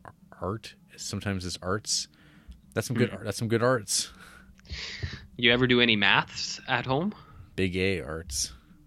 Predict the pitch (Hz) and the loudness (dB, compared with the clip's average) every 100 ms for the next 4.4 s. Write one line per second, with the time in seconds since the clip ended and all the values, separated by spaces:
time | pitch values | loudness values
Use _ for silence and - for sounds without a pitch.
0 | - - - 101 104 110 113 143 98 104 | -20 -12 2 4 6 6 6 2 4 4
1 | 92 92 98 90 82 90 104 - - - | 4 2 0 -4 -4 -4 -8 -12 -20 -20
2 | - _ - - 117 107 107 110 110 110 | -20 _ -12 -6 0 2 4 4 6 6
3 | 123 - 107 98 98 - - - - - | 4 4 2 2 2 -2 -2 -12 -20 -20
4 | - 92 95 | -16 -12 -10